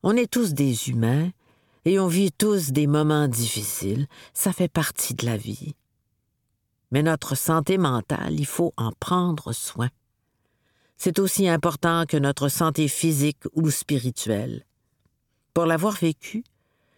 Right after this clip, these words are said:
je sais que ça peut être dur de s'ouvrir, mais croyez-moi, c'est la meilleure chose qu'on peut faire pour se choisir. Poulain a publié ses témoignages dans les deux langues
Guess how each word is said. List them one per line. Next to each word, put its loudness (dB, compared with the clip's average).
je 0
sais 0
que 0
ça 0
peut -2
être -2
dur -4
de -4
s'ouvrir, -2
mais 2
croyez-moi, 0
c'est 2
la 4
meilleure 2
chose 0
qu'on -2
peut -2
faire -2
pour -6
se -2
choisir. -4
Poulain 2
a 2
publié 2
ses 0
témoignages 0
dans 0
les 2
deux 2
langues 0